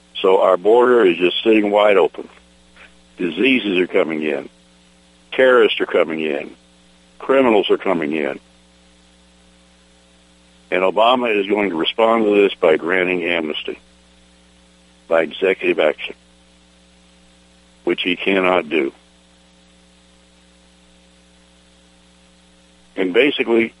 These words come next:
Congress is powerless to block him. Even if the Republicans take control of the United States Senate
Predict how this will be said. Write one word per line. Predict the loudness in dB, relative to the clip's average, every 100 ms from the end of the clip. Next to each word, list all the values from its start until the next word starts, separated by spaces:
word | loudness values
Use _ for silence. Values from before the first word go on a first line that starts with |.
| -20 -20 _ _ _ _ -8
Congress | -2 -2 -2 -4
is | -6
powerless | -2 0 2 0 -2
to | -8
block | -2 0 0 -4
him. | -20 _ _ _ _ _ _ _ _ -2
Even | 2 4 2
if | 2 0 0
the |
Republicans | -2 0 -2 -2 -4 -4 -4
take | 0 0 0 -6 -20 _ _ _ _ _ _ _ _
control | -6 -4 2 2 4 2
of |
the | 0
United | -2 0 0
States | 0 -2 -2
Senate | -4 -4 -6